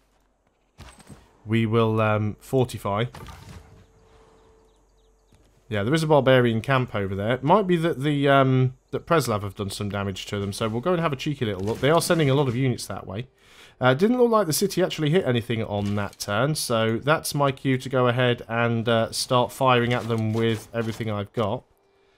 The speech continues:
Uh, we could go ahead and get the promotion there, but we might wait until we've taken damage. The promotions that we can get don't give us any additional damage against, um, cities themselves, so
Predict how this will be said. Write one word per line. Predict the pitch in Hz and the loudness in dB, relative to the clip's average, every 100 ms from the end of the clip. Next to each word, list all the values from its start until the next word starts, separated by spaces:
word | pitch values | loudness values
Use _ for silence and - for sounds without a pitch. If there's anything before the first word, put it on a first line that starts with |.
| _ _ _ _ - | _ _ _ _ -4
Uh, | 107 110 110 | 0 0 -2
we | 113 117 | -4 -4
could | - 190 | 0 2
go | 190 | 4
ahead | 180 170 | 4 2
and | 165 | 0
get | 156 | -2
the | |
promotion | 131 139 139 127 117 | -2 2 4 2 0
there, | 107 127 156 | 0 0 0
but | 135 - - | -2 -6 0
we | 127 | 4
might | 160 185 | 6 6
wait | 156 170 | 4 0
until | 147 - 139 | 0 -2 0
we've | 131 | 0
taken | 147 131 123 | 0 -2 -2
damage. | 120 131 107 131 - - - - - - - - - | 0 0 2 -2 -4 -12 -14 -18 -20 -20 -20 -20 -8
The | 127 | -4
promotions | 135 139 180 175 156 | 0 4 4 2 -2
that | 143 135 | -2 -2
we | 131 | -2
can | 135 | 0
get | 139 131 | 2 2
don't | 139 135 | 2 2
give | 131 127 | 0 0
us | 135 | 0
any | 127 123 | 2 2
additional | 120 127 131 123 | 0 -4 -2 -2
damage | 127 123 110 | 0 0 0
against, | 120 123 120 113 - - - | 0 2 2 0 -4 -8 -4
um, | 117 117 110 | -2 -2 -2
cities | - 131 117 117 | -4 -4 -4 -6
themselves, | 110 - 123 98 104 | -4 -2 -2 -2 -6
so | - 117 110 107 | -6 -2 0 0